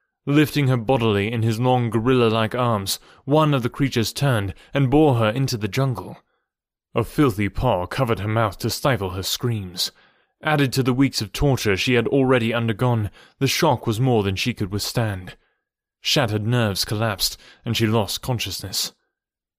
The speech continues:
When she regained her senses, she found herself in the thick of the primeval forest. It was night.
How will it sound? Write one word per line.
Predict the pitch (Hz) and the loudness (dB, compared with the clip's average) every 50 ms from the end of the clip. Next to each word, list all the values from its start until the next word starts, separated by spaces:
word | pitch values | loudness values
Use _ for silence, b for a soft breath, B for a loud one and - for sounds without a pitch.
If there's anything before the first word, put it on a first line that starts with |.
| _ _ _ _ _ _ _ | _ _ _ _ _ _ _
When | - 139 143 | -2 0 0
she | 127 - 160 | 2 2 4
regained | 151 147 143 131 151 151 147 135 117 | 4 4 4 2 2 2 2 0 0
her | 113 | 0
senses, | 110 - - 147 139 127 - 101 95 92 - b b b b b | 0 0 0 -2 -2 -2 -2 -2 -2 -4 -4 b b b b b
she | b - 175 160 | b -2 -2 0
found | - 175 170 160 131 | 2 2 2 2 2
herself | 135 123 - 143 135 120 - - - | 2 0 2 2 0 0 0 -2 -4
in | 143 139 | -2 0
the | 135 123 | 0 -2
thick | - - 151 135 - - | -2 -2 -2 -2 -2 -2
of | - 127 | -8 -6
the | 107 113 | -6 -6
primeval | - - 139 123 117 123 131 135 113 98 92 | -6 -4 -2 -2 0 0 0 -2 -2 -2 -4
forest. | 90 - 127 120 110 95 90 - - - - - _ _ _ _ _ _ _ _ _ _ _ _ | -4 -2 -4 -4 -4 -4 -6 -8 -8 -8 -8 -12 _ _ _ _ _ _ _ _ _ _ _ _
It | - 110 98 | -8 -6 -4
was | 104 98 92 | -4 -4 -2
night. | 104 110 107 92 80 - - | -4 -4 -6 -6 -10 -14 -18